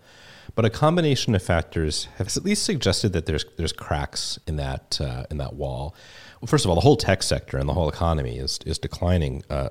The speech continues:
uh, somewhat. And so the wealth associated with running these services, uh, has at least been, uh, interrupted to some degree. And we see these big companies like Facebook and Google laying off tons of people, their revenue's down, their stock is down.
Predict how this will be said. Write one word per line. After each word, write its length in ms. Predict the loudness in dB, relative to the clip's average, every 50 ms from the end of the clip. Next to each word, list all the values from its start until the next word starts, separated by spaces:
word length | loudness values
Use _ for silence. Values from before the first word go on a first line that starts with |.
| -6
uh, 80 | -6 -6
somewhat. 580 | -6 -4 -4 -4 -4 -4 -6 -6 -6 -8 -10 -14 -20 -20 -8 -6
And 100 | -4 -2
so 160 | 0 0 2
the 120 | 2 0 0
wealth 640 | 0 2 4 4 4 4 2 0 -4 -10 -14 -16 -18 -20 -8 -6
associated 600 | -4 -4 0 0 0 0 0 -2 -2 -2 -2 -2
with 140 | -4 -4 -4
running 360 | -2 0 2 2 2 0 -2
these 160 | -4 -4 -6 -6
services, 640 | -6 -6 -6 -6 -6 -6 -6 -4 -4 -4 -6 -6 -8 -10 _ -20 -20 -14 _
uh, 80 | -8 -4
has 180 | -2 0 0
at 80 | 0 -2
least 300 | -2 -2 -2 -2 -2 -2
been, 240 | -4 -2 -2 -4 -6 -6
uh, 140 | -6 -6 -6 -4 -4
interrupted 720 | -6 -4 -2 -2 -2 -2 -2 -4 -4 -6 -8 -10 -10 -12 -10
to 60 | -8
some 200 | -6 -6 -6 -6
degree. 260 | -8 -10 -10 -10 -10
And 100 | -8 -8
we 80 | -8 -6
see 160 | -6 -6 -6
these 180 | -8 -8 -10 -8
big 260 | -8 -8 -8 -8 -8
companies 580 | -8 -8 -8 -6 -6 -6 -8 -6 -6 -6 -8 -8 -10 -18 -20 -20 -20 _ _
like 160 | -8 -6 -4
Facebook 380 | -6 -6 -6 -6 -8 -8 -8 -8
and 100 | -10 -8
Google 360 | -8 -10 -10 -10 -12 -14 -16 -18 _ _ -4
laying 280 | -2 -2 -2 -4 -4
off 260 | -6 -6 -6 -8 -10 -10
tons 240 | -10 -10 -8 -8
of 80 | -10 -6
people, 480 | -2 -2 -2 0 2 2 2 2 2 0
their 120 | 0 -2
revenue's 420 | 0 0 0 0 0 -2 -2 -4 -4
down, 320 | -6 -6 -6 -6 -6 -8
their 100 | -8 -10
stock 360 | -10 -8 -6 -6 -6 -6 -6
is 120 | -8 -8 -8
down. 400 | -8 -6 -6 -6 -6 -8 -10